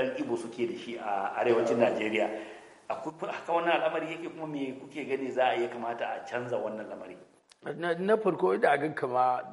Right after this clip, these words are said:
Speaker 2: duk wanda na so yi sana'a, kama a kasa Igbo ba mai hana shi ba wallahi.
Speaker 1: An ce yanzu misali baka isa ka bude gidan mai, yanzu kamar in tafi kasar Igbo in ce zan bude gidan mai ban isa ba saboda sai dan kabilar Igbo zai bude gidan mai. Alal misali ban sani ba.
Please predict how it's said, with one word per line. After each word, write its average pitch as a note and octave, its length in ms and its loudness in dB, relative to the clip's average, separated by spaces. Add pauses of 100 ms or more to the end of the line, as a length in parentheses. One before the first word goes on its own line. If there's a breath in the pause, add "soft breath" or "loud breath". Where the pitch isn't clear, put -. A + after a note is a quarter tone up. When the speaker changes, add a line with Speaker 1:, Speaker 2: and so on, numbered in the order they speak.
Speaker 2:
duk F#3+ 100 0 (180)
wanda E3 380 2
na C3 160 2
so A#2+ 160 -2
yi C3 100 -2
sana'a, A2+ 380 -6 (260 loud breath)
kama F3+ 220 6
a E3+ 60 4
kasa D#3+ 280 4
Igbo A#2+ 180 2
ba D3+ 160 2
mai C3 120 -2
hana A#2 300 -4
shi G#2+ 160 -12
ba G#2 140 -10
wallahi. E2+ 340 -12
Speaker 1:
An E3+ 120 -10
ce D#3+ 140 -12
yanzu C3 220 -4
misali C3 360 6
baka A2 160 -2
isa A#2 140 -4
ka A#2+ 100 0
bude A#2 300 2
gidan A2+ 360 2
mai, B2 140 8 (440)
yanzu G2+ 200 -6
kamar B2 200 4
in B2+ 100 0
tafi - 180 -6
kasar B2 220 2
Igbo B2 280 -4
in G#2+ 120 -4
ce B2+ 140 0
zan A#2+ 200 2
bude A#2 140 2
gidan G#2+ 240 -4
mai A2+ 80 2
ban G2+ 180 -4
isa - 160 -6
ba A2+ 80 -6
saboda A2+ 340 0
sai C3+ 260 -2
dan D3 280 0
kabilar A#2+ 320 -2
Igbo A2+ 180 -6
zai A#2 120 0
bude - 260 -8
gidan G2+ 240 -6
mai. G#2+ 120 -4
Alal D#3+ 280 -2
misali B2+ 300 -2
ban B2 100 -4
sani F#3 220 -2
ba. - 100 -12